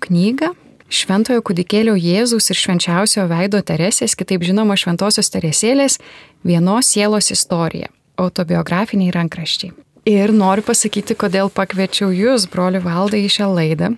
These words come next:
Dėl to, kad pati prieš maždaug penkiolika metų bandžiau skaityti Šventąją Teresėlę ir man ta knyga niekaip nelipo, liaudiškai tariant. Atrodė viskas labai saldu,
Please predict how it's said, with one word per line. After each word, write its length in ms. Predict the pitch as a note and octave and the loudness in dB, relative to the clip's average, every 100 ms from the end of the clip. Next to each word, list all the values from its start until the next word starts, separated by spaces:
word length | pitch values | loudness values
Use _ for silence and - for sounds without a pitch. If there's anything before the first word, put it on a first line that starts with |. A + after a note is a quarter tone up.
| - _ _ _ _ - | -8 _ _ _ _ 0
Dėl 160 | G#3 | 2
to, 140 | G#3+ C#4 | 2 0
kad 140 | C#4+ | 0
pati 420 | - G3+ - C#4 D4+ | 0 -2 2 2 2
prieš 380 | - G#3+ A3+ - | 0 0 0 0
maždaug 220 | G#3 A3 A#3 | 0 0 2
penkiolika 460 | G#3 G#3+ A#3+ A3+ | 2 2 2 2
metų 640 | F#3+ F#3 A3+ - A3 G3 F3+ - - - - | 2 2 0 -2 -2 0 0 -4 -18 -10 0
bandžiau 280 | F#3+ F#3 B3 | 2 4 2
skaityti 560 | - F3 - F3 - F3+ | 0 -4 -4 -4 -4 -4
Šventąją 380 | - F3 G3 F#3+ | -2 -2 -2 -2
Teresėlę 640 | F#3+ F3 - D#3+ E3 G3+ C4 _ _ _ _ - | -2 -2 -2 -4 -2 -4 -6 _ _ _ _ 0
ir 140 | G#3 | 4
man 300 | F#3 F#3 A3 | 4 4 2
ta 140 | A#3 A#3 | 2 0
knyga 400 | A3+ G3+ F3+ G#3 G#3+ - _ _ - | 2 2 2 0 -4 -14 _ _ 0
niekaip 560 | F#3+ F#3 G#3+ A#3 G#3+ | 2 4 2 0 -2
nelipo, 800 | F#3 D#3+ D#3 F#3+ G#3 A#3+ - E3+ - | -2 0 2 4 4 2 0 -4 -2
liaudiškai 560 | F#3 F#3+ F#3+ G3+ - F3+ | 0 0 2 0 -2 -2
tariant. 460 | F#3+ G3 C4+ C#4 C#4 | 0 2 4 4 2
Atrodė 400 | G3+ G3+ G#3 G#3 | -2 0 0 2
viskas 320 | F#3+ - F#3+ - | 0 -2 -2 -2
labai 220 | F3 F#3+ | -2 0
saldu, 560 | - F3 D#3+ D3+ G#3+ | 0 -2 -2 -2 0